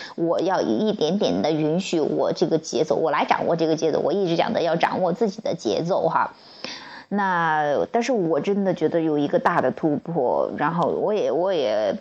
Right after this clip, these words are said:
期待把这个消息告诉给各位朋友哈，去做冥想，因为之前有很多朋友问我怎么做冥想，冥想是什么样一个状态，那其实就是说，你，啊，不管是躺着也好，坐着也好，然后你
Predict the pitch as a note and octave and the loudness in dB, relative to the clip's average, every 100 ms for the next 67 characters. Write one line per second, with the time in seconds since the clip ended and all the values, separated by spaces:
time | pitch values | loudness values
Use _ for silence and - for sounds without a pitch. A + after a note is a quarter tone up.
0 | - _ _ _ _ - - B3+ - E3+ | -10 _ _ _ _ -8 -2 0 0 0
1 | F3+ F#3 G#3+ A#3+ F3+ C3 F#3+ F3 F3+ E3 | 0 0 0 0 0 0 -2 0 0 0
2 | E3 C3+ C3 - F#3+ E3+ E3 - D3+ E3 | 0 0 -2 -4 -2 0 -2 -4 -2 0
3 | D#3 D#3+ - E3+ F3 G3 E3+ D3 E3+ E3+ | 2 2 0 0 -2 0 0 0 0 0
4 | E3 G3 G#3 A3 G3+ F#3 E3 C#3+ E3 E3 | 0 0 0 0 2 2 0 0 0 0
5 | D#3+ E3+ D#3 D3+ D3 E3+ G#3 F3 D3+ E3+ | 0 0 0 0 -2 0 0 0 0 0
6 | C#3+ D3 D#3 F3+ D3+ E3+ E3+ F#3 E3 E3 | 0 0 0 0 -2 -2 -6 -2 0 0
7 | E3+ G3 G3 F3+ F3 D#3+ - - - - | 0 0 -2 0 -2 -2 -6 -14 -18 -10
8 | - D4 - C#4+ C#4 C#4+ C#4+ C4 B3+ A#3 | -4 -2 0 0 0 0 0 0 0 0
9 | A#3 - - _ _ _ _ _ _ F3 | -2 -8 -20 _ _ _ _ _ _ -2
10 | F3 E3 F3 F#3+ F#3+ - - - D#3+ D#3+ | 0 2 2 0 -2 -4 -14 -8 -2 0
11 | D#3 D#3 F3 E3 D#3+ F3 - C3+ D#3 E3 | 0 0 2 2 2 0 0 0 0 2
12 | - - G3 F3 - C#3 D#3+ - C3+ A#2 | 0 0 0 0 2 2 0 0 0 2
13 | D#3 F3+ F3 D3+ C3 B2 F#2+ | 0 0 0 2 0 0 -2